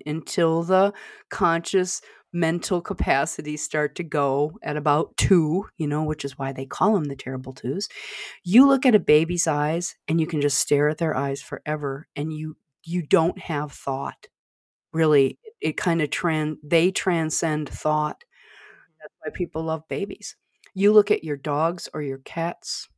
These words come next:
you look at their eyes, you look at any eyes of any animal in nature, and you see this presence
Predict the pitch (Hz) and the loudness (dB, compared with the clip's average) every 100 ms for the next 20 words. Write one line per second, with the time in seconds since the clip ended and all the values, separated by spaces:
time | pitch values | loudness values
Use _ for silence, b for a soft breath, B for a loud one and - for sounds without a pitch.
0 | _ _ _ _ _ _ _ _ - 190 | _ _ _ _ _ _ _ _ 0 2
1 | 185 196 185 156 156 151 156 185 220 220 | 4 0 0 0 0 0 2 2 2 2
2 | 233 - 180 214 240 - 185 180 185 202 | 0 2 4 4 4 4 2 4 6 4
3 | 196 156 - 160 175 190 196 - _ _ | 4 -4 -4 -2 0 -2 -4 -10 _ _
4 | _ _ 170 160 180 208 226 233 - 170 | _ _ 2 4 6 8 8 6 2 0
5 | 165 160 175 - 233 226 - 165 156 147 | 2 2 2 4 4 4 4 0 0 0
6 | - 202 202 185 165 147 - - 180 156 | 0 4 4 4 2 0 -2 0 4 2
7 | 185 254 269 - - | 2 -2 -2 -6 -8